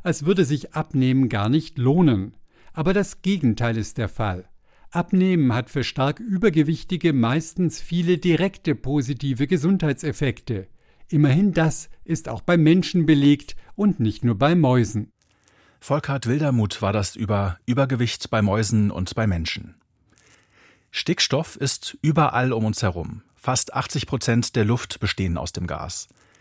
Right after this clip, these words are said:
Speaker 2: Mithilfe chemischer Verfahren wird aus dem Luftstickstoff Dünger für Pflanzen gemacht, und zwar im großen Maßstab. Die Folgen dieser Überdosis an Stickstoff: Artensterben, Algenblüten, Luftverschmutzung und Gesundheitsschäden.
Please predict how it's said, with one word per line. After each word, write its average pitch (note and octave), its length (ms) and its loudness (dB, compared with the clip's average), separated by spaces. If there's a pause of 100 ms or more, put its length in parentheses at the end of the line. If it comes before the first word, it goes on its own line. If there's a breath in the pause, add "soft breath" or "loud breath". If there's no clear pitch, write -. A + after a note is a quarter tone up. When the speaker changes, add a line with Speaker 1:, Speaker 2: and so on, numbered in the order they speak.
(440 soft breath)
Speaker 2:
Mithilfe C3+ 460 0
chemischer B2+ 520 -2
Verfahren A#2+ 640 -2
wird C3+ 280 -2
aus - 160 -4
dem G2+ 160 0
Luftstickstoff C3 800 -2
Dünger A2 480 0
für G#2 160 -4
Pflanzen A2+ 400 0
gemacht, D#2+ 380 -6 (400 loud breath)
und A2 160 -2
zwar A2 240 2
im A2 120 2
großen G#2+ 320 0
Maßstab. - 600 -2 (720 soft breath)
Die G#2 60 0
Folgen C3 500 0
dieser G2+ 420 0 (140)
Überdosis G#2+ 640 0
an G2 140 -2
Stickstoff: - 540 -4 (460 soft breath)
Artensterben, D3 760 0 (180)
Algenblüten, B2 840 0
Luftverschmutzung A#2+ 800 -2
und A2 200 -2
Gesundheitsschäden. - 840 -2